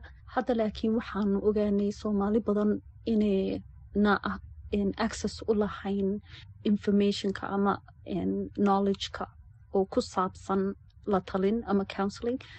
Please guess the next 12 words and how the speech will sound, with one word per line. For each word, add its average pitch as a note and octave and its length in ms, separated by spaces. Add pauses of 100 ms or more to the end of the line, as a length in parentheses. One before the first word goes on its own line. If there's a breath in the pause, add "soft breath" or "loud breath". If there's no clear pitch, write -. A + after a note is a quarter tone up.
(220 loud breath)
Markaas, G#3+ 600
insha - 480
Allah, G3+ 480 (420)
waxaanu G3 640
qabanqaabinaynaa G3 960
barnaamijyo G3+ 840
badan G#3 320 (120)
oo G3 240 (200)
community-ga G3+ 880 (240)
aan F#3+ 360 (280 loud breath)
la A#3 100
wadaagayno G3+ 800